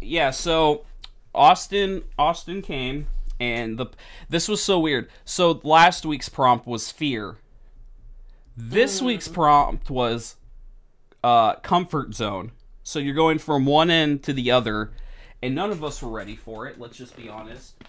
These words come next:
Speaker 1: Uh, we, we, because, you know, we got so deep last week, and Troy was, you know, tearing up last week for stuff, too,
Speaker 2: Yeah.
Speaker 1: that now it's like, "Oh, shoot, now we're comfort zone? We're still decompressing after <laughs> last week."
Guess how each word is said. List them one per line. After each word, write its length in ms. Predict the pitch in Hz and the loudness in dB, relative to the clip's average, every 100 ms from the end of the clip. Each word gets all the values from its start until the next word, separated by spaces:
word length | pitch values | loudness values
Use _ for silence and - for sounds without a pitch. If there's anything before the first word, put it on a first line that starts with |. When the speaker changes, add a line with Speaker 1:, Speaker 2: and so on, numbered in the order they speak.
| - | -16
Speaker 1:
Uh, 240 | - - - | -12 -12 -12
we, 440 | 127 131 131 - - - - _ _ _ _ _ _ _ - - _ 147 - | -16 -16 -18 -18 -20 -20 -20 _ _ _ _ _ _ _ -20 -20 _ -20 -18
we, 280 | 156 151 - | -14 -12 -10
because, 580 | 151 175 202 180 143 143 | -8 -6 -2 -2 -4 -4
you 100 | 175 | -2
know, 140 | 160 | 0
we 160 | 151 160 | 0 4
got 180 | 196 - | 2 2
so 320 | - 175 170 | -4 -2 -2
deep 280 | 135 139 147 | -2 -6 -6
last 340 | 120 110 - 107 | -4 -4 -6 -14
week, 320 | 104 95 _ _ | -14 -16 _ _
and 160 | 127 123 | -10 -8
Troy 320 | 143 143 165 | -6 -4 -4
was, 320 | 135 110 - | -6 -10 -10
you 100 | 127 | -8
know, 120 | 110 | -8
tearing 380 | 104 139 123 113 | -8 -6 -4 0
up 220 | 107 104 | 0 0
last 280 | 110 104 - | 2 2 0
week 160 | 117 104 | -8 -8
for 120 | - | -10
stuff, 320 | 110 - 117 - | -8 -2 -2 -2
too, 240 | 147 127 | -2 0
Speaker 2:
Yeah. 440 | 175 170 165 160 165 | 2 0 -2 -6 2
Speaker 1:
that 180 | 127 127 | 4 4
now 200 | 139 135 | 6 4
it's 120 | - | 4
like, 160 | 135 123 | -2 0
"Oh, 180 | 143 123 | 0 0
shoot, 340 | - 151 123 | -2 -4 -4
now 160 | 104 107 | 0 0
we're 100 | 120 | -2
comfort 340 | 120 110 143 | -4 -4 -6
zone? 200 | 135 147 | -6 -4
We're 80 | 131 | -6
still 240 | - - 123 | -4 -4 -2
decompressing 720 | 123 120 117 120 123 117 110 | -4 -6 -2 0 0 -4 -6
after 260 | 101 - | -6 -8
<laughs> 40 | 285 | 2
last 400 | 160 127 - - | 6 6 4 -6
week." 300 | 117 107 | -4 -4